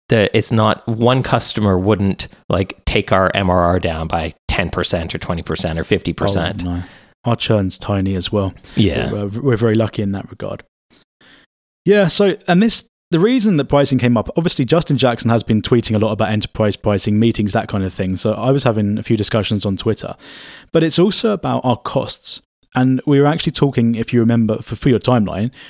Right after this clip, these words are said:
Speaker 2: we were talking about unlimited sites versus limited sites. And I think I'm happy to talk about this publicly if you are,
Speaker 1: Mm-hmm.
Speaker 2: about our whole
Speaker 1: Yeah.
Speaker 2: thought. Yeah. So we started off with unlimited sites. It's always been unlimited sites with Fathom,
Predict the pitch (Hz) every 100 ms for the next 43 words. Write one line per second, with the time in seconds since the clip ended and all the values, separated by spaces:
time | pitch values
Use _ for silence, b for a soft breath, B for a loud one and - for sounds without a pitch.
0 | B 135 139 139 139 131 123 110 107 104
1 | - 123 117 113 107 104 - - 113 104
2 | - - 120 110 107 - 98 113 104 -
3 | - - - _ - - B B B B
4 | - 117 110 120 156 131 117 - 127 127
5 | 135 117 123 110 113 101 - 113 107 -
6 | 104 - 110 90 107 127 107 101 110 98
7 | 107 - - B B - 202 98 85 -
8 | _ - 156 139 135 139 - 160 208 180
9 | 151 147 147 127 - - _ - - 135
10 | 127 120 113 - 95 104 _ - - _
11 | _ _ _ _ - 143 143 131 131 117
12 | 117 110 107 - 98 - - - 104 -
13 | -